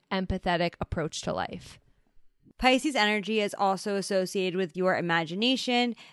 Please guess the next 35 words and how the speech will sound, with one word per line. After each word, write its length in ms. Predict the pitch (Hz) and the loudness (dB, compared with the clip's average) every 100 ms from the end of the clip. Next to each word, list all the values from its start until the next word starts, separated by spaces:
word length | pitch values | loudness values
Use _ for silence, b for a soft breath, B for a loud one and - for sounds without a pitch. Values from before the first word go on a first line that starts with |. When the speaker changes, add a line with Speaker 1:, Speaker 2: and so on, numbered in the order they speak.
| _ | _
Speaker 2:
being 220 | 247 254 | 2 2
compassionate, 720 | 247 254 202 175 170 202 202 - | 2 0 2 2 2 -2 -2 0
and 220 | 196 226 | 2 2
following 420 | 196 214 214 214 202 | 6 6 8 4 4
your 140 | 202 | 2
intuition. 760 | - 185 - 196 226 - 233 220 B B | 2 -2 -2 0 0 2 0 0 B B
You 100 | - | 0
might 140 | 220 214 | 2 4
be 100 | 226 | 2
more 260 | 220 226 | 2 2
drawn 580 | 208 175 202 202 202 196 147 | 0 0 2 4 2 0 -6
to 680 | - 202 190 185 180 170 170 b b | -4 0 4 4 4 0 -4 b b
spirituality 1200 | - - 214 202 196 185 226 233 233 233 233 233 | -16 -4 0 2 0 4 6 6 6 4 2 2
and 200 | 220 196 | 2 2
also 300 | 190 180 202 | 0 0 -2
creativity 680 | 180 - 185 170 - 240 247 | -6 -4 -2 -2 0 2 2
during 320 | 233 233 226 220 | 4 4 4 2
this 180 | 220 | -2
time. 460 | - 196 196 202 196 | -2 0 2 2 -2
Because 380 | - 233 247 208 - - | -2 2 4 2 -4 0
Pisces 480 | 226 220 226 220 | 2 2 2 -2
is 220 | - 196 - | 0 -2 0
a 80 | 196 | 0
water 320 | 185 202 214 | 2 0 0
sign, 320 | 202 220 220 | 0 0 2
you 140 | 214 202 | 0 2
also 360 | 196 180 208 | 2 2 -2
will 180 | 196 196 | 0 2
be 100 | 196 | 2
more 240 | 185 185 | 0 0
connected 640 | 190 196 185 175 190 180 - | 0 0 0 -2 -4 -4 -6
to 140 | - | -4
your 360 | 190 180 175 170 | -2 0 2 2
emotional 520 | - 226 262 196 247 | 2 2 2 0 -4
self, 340 | 233 233 226 | 0 4 4